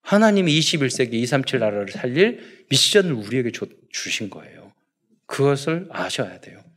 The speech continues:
그 사명을 감당하지 않으면 하나님이 그때마다 그 나라를 치셨어요. 예. 포로로 끌-, 끌고, 끌고, 끌고 가버렸어요.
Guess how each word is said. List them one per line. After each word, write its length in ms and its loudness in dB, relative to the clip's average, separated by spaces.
그 160 6
사명을 520 4
감당하지 540 4
않으면 460 6
하나님이 540 2
그때마다 460 2
그 100 -8
나라를 380 -4
치셨어요. 520 -8
예. 40 -14
포로로 400 4
끌-, 240 0
끌고, 440 -2
끌고, 320 0
끌고 300 0
가버렸어요. 640 -12